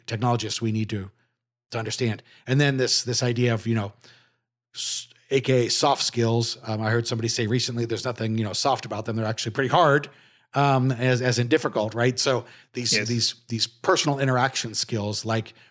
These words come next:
Speaker 1: writing and, and public speaking, that sort of thing.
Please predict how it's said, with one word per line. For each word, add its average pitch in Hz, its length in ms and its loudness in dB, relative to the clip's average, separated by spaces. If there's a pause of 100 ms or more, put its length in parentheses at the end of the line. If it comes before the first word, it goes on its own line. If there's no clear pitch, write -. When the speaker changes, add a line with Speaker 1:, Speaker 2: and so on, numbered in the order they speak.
(140)
Speaker 1:
writing 110 500 0
and, 101 200 -8
and 101 180 -8
public 110 300 -6
speaking, 104 300 -8
that 98 100 -12
sort 98 160 -10
of 90 60 -16
thing. 95 180 -12